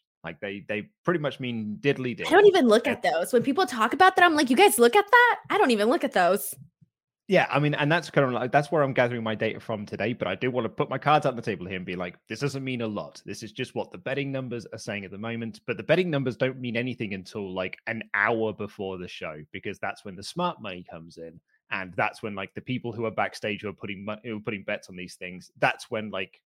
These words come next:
Speaker 1: that is probably when the betting in odds will tell us anything that we need to know. But the current favorite to win the Royal Rumble, and this is based on, uh, the betting odds, this is based on the feedback that we've had on our channel as well, is that Daniel Bryan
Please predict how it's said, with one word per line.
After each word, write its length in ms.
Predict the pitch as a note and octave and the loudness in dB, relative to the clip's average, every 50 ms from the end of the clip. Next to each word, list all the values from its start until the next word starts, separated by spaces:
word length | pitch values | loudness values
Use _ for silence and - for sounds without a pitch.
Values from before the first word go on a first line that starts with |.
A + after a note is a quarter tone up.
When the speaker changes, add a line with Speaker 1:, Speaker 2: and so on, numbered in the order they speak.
| _ _ _ _ _ F3 | _ _ _ _ _ -16
Speaker 1:
that 280 | E3 D#3 B2+ E3+ F3 F3+ | -8 0 2 2 2 2
is 100 | E3 - | 0 -4
probably 220 | - D#3 D3+ C3+ | -4 -6 -6 -4
when 160 | A#2+ C3 B2+ | -4 -4 -6
the 60 | A#2+ | -4
betting 260 | G#2 - A2+ A2+ G#2 A2 | -4 -4 -4 -4 -4 -8
in 100 | G#2 G2+ - - | -10 -10 -8 -8
odds 200 | A2+ G#2+ - _ | -8 -8 -8 _
will 140 | - G2+ G2+ | -14 -14 -14
tell 300 | - - - - A#2 G#2+ | -12 -12 -8 -6 -6 -6
us 120 | G#2 G2 - | -6 -10 -12
anything 380 | G#2 G2+ G2+ F#2+ - G#2 G2+ - | -12 -14 -14 -16 -16 -18 -18 -18
that 60 | F#2+ | -18
we 140 | F#2 F#2+ F2+ | -20 -18 -18
need 180 | F2+ F2 F2 | -18 -18 -20
to 140 | - - F2 | -20 -20 -16
know. 140 | F2+ F2 D2 C#2 D2 _ _ - - - _ - | -16 -16 -16 -16 _ _ _ -20 -20 -20 _ -12
But 80 | B2 | -10
the 80 | A2 C3 | -10 -10
current 380 | - - F3+ G3+ G3 F3+ D#3+ | -6 -2 -2 0 0 -2 -6
favorite 680 | D3 - - - - G3+ G3+ F3+ D3 - - F2+ - - - - _ - | -10 -16 -12 -6 -4 -2 -2 -2 -4 -6 -8 -10 -12 -12 -14 -20 _ -10
to 100 | - B2+ | -8 -8
win 180 | G#2+ A#2 A#2 A2+ | -6 -4 -4 -6
the 80 | A2+ | -6
Royal 220 | G2 G#2+ G2+ G2 F#2 | -6 -6 -6 -6 -6
Rumble, 340 | - F#2 F2+ E2+ - F#2+ G#2 | -8 -10 -10 -10 -10 -12 -10
and 80 | G#2+ | -10
this 120 | G#2 G2+ - | -10 -10 -10
is 80 | G#2 | -8
based 260 | - B2 B2 A#2+ - - | -6 -4 -4 -4 -4 -8
on, 300 | A2+ G2 G2+ G2 F#2+ _ - | -8 -8 -8 -12 -14 _ -12
uh, 160 | G2 F#2+ F2+ | -12 -12 -12
the 80 | F2 - | -12 -6
betting 280 | - D3 D3 D3 C#3+ C3 | 0 0 2 2 0 -2
odds, 160 | C3 B2+ - | -4 -8 -8
this 120 | - G2+ G2 | -10 -16 -16
is 40 | |
based 240 | - F#2+ G2 - - - | -12 -12 -12 -12 -14 -18
on 60 | F2+ | -20
the 60 | F#2 | -18
feedback 420 | - - C3 A2+ - G2+ F#2 - | -12 -12 -10 -8 -8 -10 -10 -10
that 80 | _ - | _ -16
we've 140 | G#2 G2 - | -16 -14 -12
had 100 | - G2 | -12 -12
on 100 | F#2+ F#2+ | -12 -10
our 140 | F#2 E2+ F2 | -12 -14 -14
channel 320 | - - G2+ F#2 F2+ F2+ | -14 -16 -18 -18 -16 -18
as 120 | F2+ F2+ _ | -20 -10 _
well, 280 | C3 B2+ B2+ B2 A#2 - - - - - - _ _ _ - | 0 0 0 0 -2 -4 -10 -20 -20 -20 -20 _ _ _ -2
is 220 | C#3 C3+ B2+ - | -2 -2 -2 0
that 240 | - B2+ B2 B2 - - - | 0 0 0 0 -4 -4 0
Daniel 320 | - D#3 E3+ F3+ E3+ D3+ | 2 2 2 2 -2 -4
Bryan 340 | - - B2 A#2 A2+ A2+ A2 | -2 -2 -4 -2 -2 -4 -6